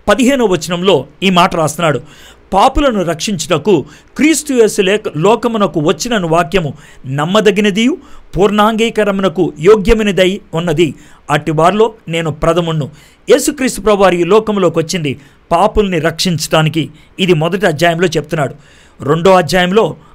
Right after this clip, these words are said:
ఐదారు వచనాల్లో దేవుడు ఒక్కడే, దేవునికి నరుకులి-, నరులకును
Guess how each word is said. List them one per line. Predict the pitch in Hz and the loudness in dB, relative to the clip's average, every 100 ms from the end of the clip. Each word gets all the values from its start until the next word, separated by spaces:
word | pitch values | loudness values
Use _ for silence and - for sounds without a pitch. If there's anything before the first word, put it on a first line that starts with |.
| - | 0
ఐదారు | 208 262 220 175 | 2 4 4 4
వచనాల్లో | 165 160 170 165 180 139 - - - - - | 0 0 -2 0 2 0 -6 -20 -20 -18 -14
దేవుడు | 131 123 262 320 262 - - | -4 2 4 4 2 0 0
ఒక్కడే, | 156 160 175 190 - - | -2 0 0 0 -2 -14
దేవునికి | 131 156 214 233 - 277 311 | -4 0 2 0 -2 -2 -2
నరుకులి-, | 202 160 190 240 240 240 143 | -2 2 2 2 0 0 0
నరులకును | 156 226 220 214 196 165 | 0 2 2 0 -2 -4